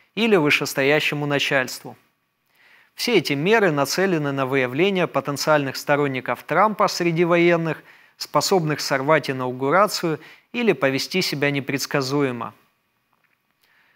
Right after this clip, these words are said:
Тем временем, в преддверии инаугурации стали известны первые двенадцать шагов Джо Байдена,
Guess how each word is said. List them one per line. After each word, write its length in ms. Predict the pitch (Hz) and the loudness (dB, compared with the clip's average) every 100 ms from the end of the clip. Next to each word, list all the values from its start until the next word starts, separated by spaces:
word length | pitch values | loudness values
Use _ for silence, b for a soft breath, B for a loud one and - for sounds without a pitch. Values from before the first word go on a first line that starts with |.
| _ _ | _ _
Тем 240 | 156 147 | 0 0
временем, 600 | 123 143 214 220 202 185 | 0 2 2 2 0 -2
в 140 | 156 - | -4 -4
преддверии 720 | 139 139 156 175 143 135 143 | -4 0 4 4 4 0 -4
инаугурации 840 | 139 131 120 147 190 214 - 175 | -4 -4 -2 2 2 2 0 -2
стали 480 | 151 - 170 156 135 | -4 0 2 2 2
известны 540 | 113 135 190 - 170 | -2 -2 -2 -2 -4
первые 560 | 147 - 170 180 160 147 | -6 -2 0 2 2 0
двенадцать 560 | 127 135 151 139 139 117 | -2 0 0 0 -2 -4
шагов 400 | 143 131 160 170 | -4 -2 -2 -2
Джо 180 | 139 | -2
Байдена, 580 | 127 160 202 175 170 160 | 0 2 2 2 0 -2